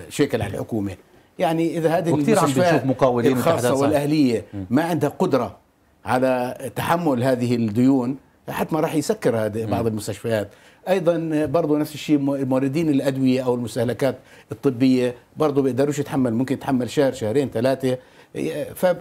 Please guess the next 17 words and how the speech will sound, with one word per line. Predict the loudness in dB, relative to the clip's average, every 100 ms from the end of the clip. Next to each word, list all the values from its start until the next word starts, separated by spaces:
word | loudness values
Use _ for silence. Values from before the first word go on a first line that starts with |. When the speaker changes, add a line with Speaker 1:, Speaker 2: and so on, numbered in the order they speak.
| -2
Speaker 1:
فلا | 0 2
بد | 2 2 0 0
من | 2
وضع | 4 4 2 -2 -10 _ _ 0
آلية، | 2 2 4 4 4 2 -4 _ -2
آه، | 2 2 0 -2 -2 -2
آه، | -6 -6 -6
حقيقية | -4 -2 0 0 2 2 2
ومستدامة | 0 0 0 0 0 2 2 4 2 0 -6 _ _ _
ل-، | 0 2 2 0
آه، | 0 0 0
لتسديد، | 0 0 -2 0 2 2 -4 _ _
آه، | -4 -2
الالتزامات، | -2 -2 0 2 2 2 -2 -4 _ -4
آه، | -2
لأنه | 0 0 0 0 -2 -10 _ 0
أو | 0 0